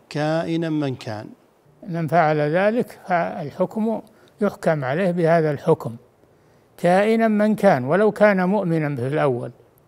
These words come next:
Speaker 2: يحكم عليه بالكفر بعد إيمانه. نعم.
Speaker 1: الثالثة، الفرق بين النميمة وبين النصيحة لله ولرسوله.
Speaker 2: أي نعم، لأن هذا الرجل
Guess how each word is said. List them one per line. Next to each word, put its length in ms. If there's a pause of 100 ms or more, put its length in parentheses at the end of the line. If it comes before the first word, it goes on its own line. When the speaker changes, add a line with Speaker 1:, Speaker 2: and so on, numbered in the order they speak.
(580)
Speaker 2:
يحكم 440
عليه 340
بالكفر 480
بعد 340
إيمانه. 600 (880)
نعم. 200 (400)
Speaker 1:
الثالثة، 640 (920)
الفرق 520 (300)
بين 300
النميمة 680 (560)
وبين 360
النصيحة 640
لله 580
ولرسوله. 680 (920)
Speaker 2:
أي 180
نعم، 320
لأن 320
هذا 360
الرجل 540